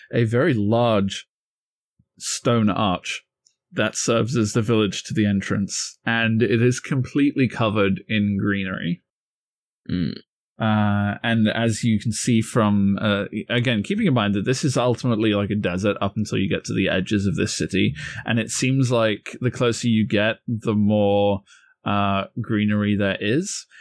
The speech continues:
Speaker 1: And there are certain areas where you can see, even at a distance, that there are long trails of green that lead in and out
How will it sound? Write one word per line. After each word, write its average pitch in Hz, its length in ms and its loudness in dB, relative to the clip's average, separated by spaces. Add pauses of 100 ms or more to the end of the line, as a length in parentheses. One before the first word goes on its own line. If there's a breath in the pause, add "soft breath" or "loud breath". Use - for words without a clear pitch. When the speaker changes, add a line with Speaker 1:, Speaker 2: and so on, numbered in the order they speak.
(220 loud breath)
Speaker 1:
And 123 140 2
there 127 100 4
are 123 40 2
certain 156 380 0
areas 110 420 2
where 113 120 2
you 107 100 2
can 123 140 -2
see, 117 260 0
even 120 220 2
at 123 120 4
a 117 40 2
distance, 107 560 0
that 113 120 0
there 113 160 2
are 113 80 4
long 107 400 2
trails 104 920 0
of 107 180 0
green 104 400 2
that 101 120 2
lead 104 440 2
in 107 220 -2
and 104 120 0
out 101 240 -4